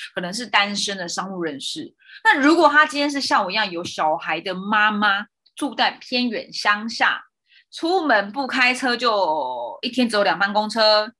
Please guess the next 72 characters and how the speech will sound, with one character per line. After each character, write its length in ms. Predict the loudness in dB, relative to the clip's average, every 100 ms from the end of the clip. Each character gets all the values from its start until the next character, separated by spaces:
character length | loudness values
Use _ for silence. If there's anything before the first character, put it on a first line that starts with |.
| _ _ _ _
啊， 300 | 0 2 2
然 140 | 0
后 160 | 0 -2
呢， 240 | -2 -4 -8 -8 -2
必 100 | 0
须 160 | 0
得 260 | 0 -2 2
半 340 | 4 4 2 -4
夜 260 | -4 -4 -10 _ _
啊， 260 | -12 -8 -8
现 140 | -6
在 180 | -8 -8
一 240 | -2 0 0
点 220 | -2 -2
十 260 | -4 -6 -4
分 180 | -2 0
还 120 | 0
在 80 | -2
直 200 | -6 -6
播， 200 | -4 -2
因 80 | 0
为 40 |
刚 200 | 0 2
刚 180 | 2 0
小 140 | -2
孩 180 | -8 -10
子 140 | -10 -6
一 100 | -6
直 140 | -6
不 200 | -10 -8
睡 220 | -6 -4 0
觉， 180 | 2
很 360 | 2 -2 -6 -6
吵， 320 | -4 0 0
没 100 | 0
有 80 | -2
办 160 | 0 0
法 160 | -2
工 220 | -6 -10 -6
作。 260 | -6 -6 _ -18 -16 -16 -8 2
对， 240 | 2 2 -2 -2
那 180 | -2 0
如 120 | 2
果 140 | 4
像 240 | 4 4 2
我 60 |
这 100 | 2
样 100 | 0
的 60 | 0
状 180 | -4 -8
况， 240 | -8 -6
如 160 | -2 0
果 140 | 0
没 140 | 0 -6
有 80 |
网 280 | -6 -8 -10 -12
络， 140 | -14 -14 _ _ _ _
你 80 | -6
觉 80 | 0
得 100 | 2
我 100 | 2
该 220 | 0 -2
怎 140 | -6
么 100 | -16
做 160 | -10 -10
我 100 | -10
的 80 | -14
直 160 | -14
销 160 | -14 -12
事 160 | -14 -14
业 120 | _
呢？ 120 | _